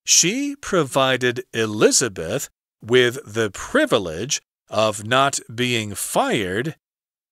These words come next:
and of having a credit card that still works, even though she's broke. She showed the reader that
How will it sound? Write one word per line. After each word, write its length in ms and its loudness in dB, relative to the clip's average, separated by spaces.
and 360 2
of 300 0
having 680 -2
a 160 2
credit 580 -2
card 500 -2
that 300 -2
still 640 0
works, 640 0
even 540 0
though 420 4
she's 540 -2
broke. 720 -2
She 380 2
showed 560 2
the 220 2
reader 680 -2
that 240 -4